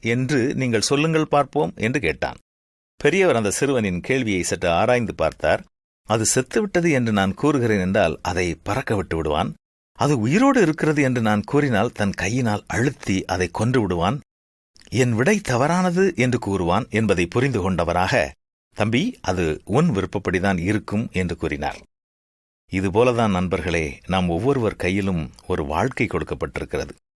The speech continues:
இந்த வாழ்க்கையிலே நமக்கு முன்னே அநேக வாய்ப்புகள் உண்டு. ஆனால் காலம் எனும் ஒரு வரையறைக்குள் நாம் இருப்பதால், நாம்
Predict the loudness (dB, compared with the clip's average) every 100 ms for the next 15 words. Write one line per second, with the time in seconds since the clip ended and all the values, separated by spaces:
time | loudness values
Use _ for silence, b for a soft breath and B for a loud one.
0 | _ _ _ _ 0 4 4 2 0 0
1 | 2 2 0 -2 -2 0 0 0 -2 -2
2 | 2 0 0 -2 -2 -2 -2 -2 -2 -2
3 | -4 -8 -16 _ _ _ -2 2 2 0
4 | 0 2 4 4 4 2 2 0 2 2
5 | 4 4 2 0 -2 0 2 2 0 0
6 | 2 0 0 0 2 2 -2 _ _ _
7 | -2 2 2